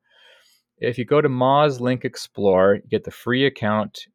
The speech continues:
You, you're able to analyze your competitors' websites as well as yours ten times total per month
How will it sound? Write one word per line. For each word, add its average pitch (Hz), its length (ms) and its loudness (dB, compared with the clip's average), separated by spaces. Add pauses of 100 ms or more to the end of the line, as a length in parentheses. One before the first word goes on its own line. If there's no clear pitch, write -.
You, 104 220 -8
you're 110 200 0
able 120 180 2
to - 200 -8
analyze 110 540 -2
your 98 80 -8
competitors' 135 600 -4
websites 127 500 0
as 107 120 -16
well 117 200 2
as 110 120 0
yours 107 500 -2
ten 147 220 -2
times 135 380 -4
total 117 420 0
per 117 220 -2
month 107 300 -4